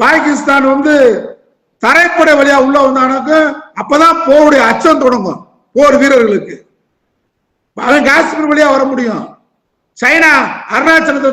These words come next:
தொந்தரவு கொடுத்துட்டு இருக்க அந்த பார்டர்ல வர முடியும். நீங்க ரஃபேல் விமானம் தான் பெரிய ஏவுகணை தாக்குதல அந்த விமானம் பயன்படுத்தப்படுது, உலகத்திலே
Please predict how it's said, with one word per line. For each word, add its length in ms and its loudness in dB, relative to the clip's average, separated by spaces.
தொந்தரவு 280 -2
கொடுத்துட்டு 280 -4
இருக்க 180 -4
அந்த 200 0
பார்டர்ல 320 0
வர 140 0
முடியும். 320 -4
நீங்க 180 0
ரஃபேல் 480 2
விமானம் 440 -2
தான் 160 2
பெரிய 240 2
ஏவுகணை 380 4
தாக்குதல 460 2
அந்த 160 2
விமானம் 360 0
பயன்படுத்தப்படுது, 800 0
உலகத்திலே 340 0